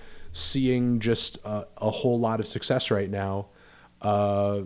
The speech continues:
just for the fact that she has become this ridiculously popular and, and gawked at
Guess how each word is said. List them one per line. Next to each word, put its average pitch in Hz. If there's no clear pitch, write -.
just 120
for -
the 110
fact 107
that 107
she 110
has 104
become 110
this 104
ridiculously 107
popular 104
and, 101
and 101
gawked 113
at 104